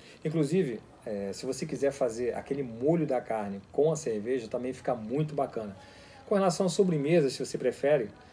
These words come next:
é, aquelas mais doces, tipo pudim e pavê, acompanham muito bem também.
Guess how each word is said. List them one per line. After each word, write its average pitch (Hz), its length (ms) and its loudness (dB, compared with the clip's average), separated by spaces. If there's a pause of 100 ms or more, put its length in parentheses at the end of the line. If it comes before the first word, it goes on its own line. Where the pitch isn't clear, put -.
(360)
é, 123 300 2
aquelas 135 320 2
mais 160 240 0
doces, 127 460 4
tipo 139 280 -4
pudim 143 600 -4 (680)
e - 60 -10
pavê, 113 520 0 (640)
acompanham 143 480 0
muito 160 320 0
bem 139 200 -2
também. 104 400 -4